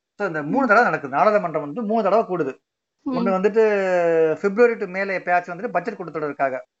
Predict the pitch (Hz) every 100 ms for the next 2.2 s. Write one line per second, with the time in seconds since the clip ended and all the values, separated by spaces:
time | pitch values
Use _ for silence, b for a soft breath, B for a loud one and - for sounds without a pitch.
0 | _ _ 262 269 247 226 _ _ _ -
1 | 160 170 180 196 226 269 - 214 262 240
2 | 226 208